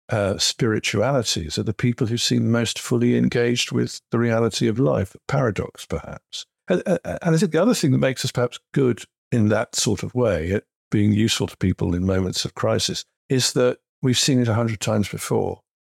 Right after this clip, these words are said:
And most people, it's a pretty, uh, kind of similar sort of experience. Not always. There are always outliers, of course. And every, every experience is unique.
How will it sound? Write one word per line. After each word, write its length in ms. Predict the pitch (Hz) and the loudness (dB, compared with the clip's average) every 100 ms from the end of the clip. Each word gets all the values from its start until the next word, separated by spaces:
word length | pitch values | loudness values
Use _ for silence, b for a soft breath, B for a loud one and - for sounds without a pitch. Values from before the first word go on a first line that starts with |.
| _ _ _ | _ _ _
And 300 | 117 117 127 | 0 2 4
most 360 | 135 139 - - | 4 2 -2 -2
people, 580 | 110 101 - 104 101 - _ - | -2 -2 -2 -4 -4 -6 _ -4
it's 180 | 113 117 | -2 0
a 60 | |
pretty, 680 | - - 120 - 110 104 104 - _ _ _ _ | -2 -2 -2 0 2 2 -2 -8 _ _ _ _
uh, 220 | 113 104 120 - | -2 -2 -4 -6
kind 200 | 110 98 | -2 0
of 60 | |
similar 440 | - - 117 110 107 | 2 2 2 2 0
sort 240 | - 101 | -2 -4
of 100 | 110 | -2
experience. 640 | 117 - - 147 98 - | -4 -4 -2 0 0 0
Not 220 | 127 117 | 0 2
always. 420 | 143 120 82 78 - | 2 2 0 -4 -6
There 120 | 92 | -4
are 60 | |
always 240 | 101 92 92 - | -2 -2 -2 -2
outliers, 520 | 101 - 98 95 95 | -2 0 -2 -4 -6
of 100 | 80 | -6
course. 320 | 92 - - - _ - | -6 -6 -8 -10 _ -2
And 140 | 107 | 0
every, 440 | 113 113 101 98 - - | 2 2 2 2 0 -4
every 220 | 123 107 | -2 0
experience 480 | 76 - 98 98 - | -2 -2 -2 -2 -6
is 180 | 87 - | -6 -2
unique. 380 | 104 110 - | 0 0 -2